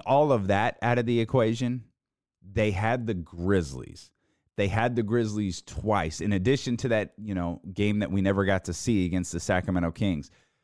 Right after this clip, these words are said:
Those were really, really big games for the Pelicans because there's a moment there against the Kings in Sacramento where they could have,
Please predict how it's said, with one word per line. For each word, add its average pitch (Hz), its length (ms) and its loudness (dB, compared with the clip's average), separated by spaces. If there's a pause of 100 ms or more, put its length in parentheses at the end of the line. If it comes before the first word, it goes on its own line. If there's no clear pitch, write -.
(200)
Those 160 280 0
were 160 220 0
really, 127 640 2
really 110 280 0
big 98 240 0
games 98 420 -2
for - 160 -4
the 82 80 -4
Pelicans 95 640 0 (440)
because 101 360 2
there's 104 240 4
a 98 80 2
moment 117 480 2
there 113 240 4
against 107 320 -2
the 90 100 -6
Kings 110 480 0
in 113 220 2
Sacramento 107 640 0
where 110 140 0
they 95 140 0
could 104 200 0
have, 87 160 0